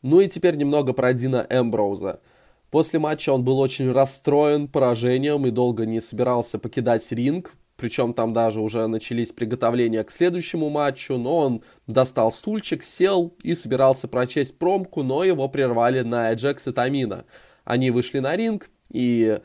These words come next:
Найя даже посмела ударить Дина, и только тогда разгневанного Эмброуза сумели как-то заставить удалиться рефери. Ну, вот такой довольно-таки странный момент, э,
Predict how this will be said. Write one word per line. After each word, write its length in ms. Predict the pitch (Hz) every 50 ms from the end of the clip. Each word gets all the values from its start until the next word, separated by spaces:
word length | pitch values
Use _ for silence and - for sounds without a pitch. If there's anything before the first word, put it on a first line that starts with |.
| - _ _ _ _ -
Найя 300 | 120 131 135 131 120 110
даже 220 | 120 120 110 -
посмела 460 | - 127 123 - - 147 139 123 113
ударить 560 | 117 113 110 139 151 170 175 185 170 131 -
Дина, 500 | - 135 147 156 151 139 135 131 123 120 - _ _ _ _ _ _ -
и 380 | - 117 117 120 120 117 117 117
только 240 | 123 127 123 - -
тогда 420 | - 117 117 104 120 123 117 110 107
разгневанного 1080 | 113 120 117 120 120 120 120 117 113 113 110 110 98 107 110 110 110 104 101 92 - -
Эмброуза 760 | 123 123 123 117 110 110 110 107 110 95 104 107 104 95 95
сумели 400 | - - - 120 120 120 110 107
как-то 460 | - - 101 - - - 110 104 101
заставить 720 | 104 110 113 - - - 123 120 107 104 101 - - - - -
удалиться 720 | - 110 117 117 117 120 117 107 - - - 104 107 110
рефери. 600 | 120 143 175 185 - 165 156 143 143 135 127 131 - - _ _ _ -
Ну, 280 | 131 131 143 165 180
вот 180 | 170 170 170 170
такой 240 | 165 151 - 160 151
довольно-таки 360 | 143 151 151 147 - - 143
странный 440 | 139 - - 147 143 131 123 123 117
момент, 640 | 110 113 117 127 135 143 175 185 190 185 185 - -
э, 360 | 131 117 117 113 113 113 107